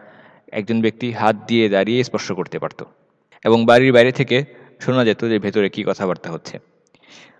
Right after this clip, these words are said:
ওমর ইবনে খাত্তাব এভাবে রাতের বেলায় হাঁটছিলেন এবং তিনি একজন মহিলার কণ্ঠস্বর শুনতে পেলেন। সেই সময়টা ছিল গভীর রাত। সেই মহিলা কবিতা আবৃত্তি করছিল। মূলত সেই মহিলা ছিল একজন মুজাহিদ ফি সাবিলিল্লাহ, তার স্ত্রী।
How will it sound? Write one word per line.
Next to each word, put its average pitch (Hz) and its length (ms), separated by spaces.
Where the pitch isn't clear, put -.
ওমর 165 180
ইবনে 156 160
খাত্তাব 131 260
এভাবে 117 240
রাতের 107 260
বেলায় 98 200
হাঁটছিলেন 101 480
এবং 101 200
তিনি 107 200
একজন 104 360
মহিলার 135 320
কণ্ঠস্বর 117 460
শুনতে 98 280
পেলেন। 73 240
সেই 143 140
সময়টা 139 320
ছিল 123 280
গভীর 120 300
রাত। 80 240
সেই 143 140
মহিলা 151 320
কবিতা 135 340
আবৃত্তি 104 320
করছিল। 95 380
মূলত 151 340
সেই 160 200
মহিলা 135 240
ছিল 131 180
একজন 110 360
মুজাহিদ 113 320
ফি 113 100
সাবিলিল্লাহ, 98 540
তার 95 180
স্ত্রী। 90 280